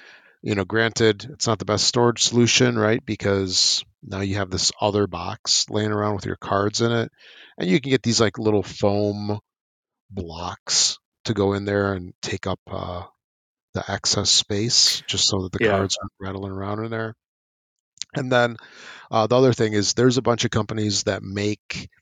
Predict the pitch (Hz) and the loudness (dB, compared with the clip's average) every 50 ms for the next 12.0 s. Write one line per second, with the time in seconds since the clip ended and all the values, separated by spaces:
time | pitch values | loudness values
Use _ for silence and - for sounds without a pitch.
0 | _ _ _ _ _ _ _ _ _ 117 117 127 139 135 - - - - 98 87 | _ _ _ _ _ _ _ _ _ -6 -4 -4 -2 0 2 2 4 4 2 0
1 | - - - _ _ - - - - - - - - - - 104 90 87 92 95 | -2 -4 -8 _ _ -2 0 2 2 0 -2 -6 -10 -4 -2 -2 0 0 0 0
2 | 98 98 - - - - 95 90 90 87 87 92 98 - - - - - - _ | 0 0 -2 -2 -2 -2 -2 -2 -6 -6 -6 -2 0 0 2 2 0 -2 -4 _
3 | _ _ _ _ _ _ _ _ _ 104 104 98 95 92 - - - - - - | _ _ _ _ _ _ _ _ _ -2 0 0 0 -2 -2 -2 0 2 2 2
4 | - - - - _ _ _ _ _ _ _ _ - - 95 95 95 92 92 90 | 0 -2 -6 -12 _ _ _ _ _ _ _ _ -12 -8 -8 -6 -6 -8 -8 -10
5 | 90 90 90 92 98 _ _ _ _ _ _ _ _ _ _ _ _ _ _ _ | -12 -14 -16 -18 -20 _ _ _ _ _ _ _ _ _ _ _ _ _ _ _
6 | _ - - - 120 107 104 98 104 101 98 98 95 - - - 117 113 113 110 | _ -16 -8 -2 0 0 2 2 2 2 2 0 -2 -6 -4 0 2 2 2 4
7 | - - - 117 110 107 107 107 107 101 101 - - - 107 107 104 - - - | 2 0 0 0 -4 -4 -4 -4 -6 -6 -2 -2 2 2 2 0 0 -2 -6 -8
8 | - - - _ - 104 - - - - 107 101 101 101 101 95 - - 104 101 | -8 -8 -12 _ -6 -6 -6 -4 -4 -2 -2 -2 -2 -4 -8 -10 -4 0 2 2
9 | 98 98 95 98 95 95 101 - 95 - 104 104 113 123 - - 139 139 139 139 | 2 2 0 -4 -8 -8 -10 -10 -6 -6 -4 -2 0 0 2 4 4 4 4 2
10 | 139 - _ _ _ - - 90 92 - 104 101 98 - - 127 123 123 127 131 | -2 -8 _ _ _ -14 -10 -10 -8 -6 -6 -8 -8 -6 -4 -4 -2 -2 -4 -6
11 | - _ _ _ _ _ - - - 123 117 110 104 104 101 110 110 104 104 101 | -10 _ _ _ _ _ -20 -8 -4 0 2 2 2 2 0 0 0 0 0 -2